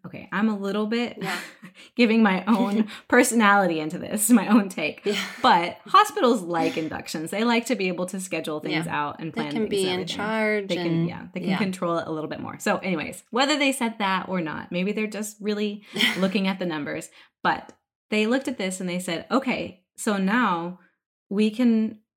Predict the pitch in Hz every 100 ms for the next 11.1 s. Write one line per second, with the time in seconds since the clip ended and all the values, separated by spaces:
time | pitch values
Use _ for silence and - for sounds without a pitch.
0 | _ 196 185 190 208 226 226 - 175 -
1 | 180 208 190 170 156 175 180 165 - 160
2 | 160 165 190 196 160 156 156 - 170 -
3 | 202 233 180 156 - - 156 180 - _
4 | - 175 - 170 160 156 - _ - 175
5 | 185 185 190 190 185 147 147 143 170 -
6 | 175 160 165 160 226 269 - 190 180 165
7 | 170 165 _ _ _ - 208 208 180 170
8 | 165 - - - 165 160 156 - 160 165
9 | 160 156 147 147 - _ _ 165 147 147
10 | - 160 143 151 156 - 151 165 - -
11 | -